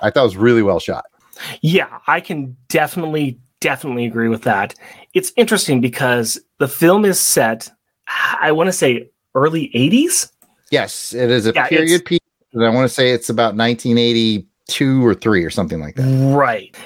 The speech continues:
Speaker 2: And so you have it being a period piece of the early eighties, and you have it being released in two thousand eight. So we're, but we've also got it being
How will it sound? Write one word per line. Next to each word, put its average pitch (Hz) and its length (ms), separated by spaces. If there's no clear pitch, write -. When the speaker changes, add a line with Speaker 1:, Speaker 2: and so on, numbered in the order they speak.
Speaker 2:
And 143 340
so - 80
you 165 140
have 147 380
it 147 480
being 160 180
a 147 60
period 240 320
piece 151 240
of 123 240
the 127 180
early 147 300
eighties, 98 400
and 165 180
you 160 120
have 151 260
it 139 160
being 147 180
released 160 340
in 143 60
two 180 180
thousand 123 340
eight. 101 260
So 131 240
we're, 143 420
but 175 460
we've 151 300
also 156 200
got 147 120
it 127 100
being 123 460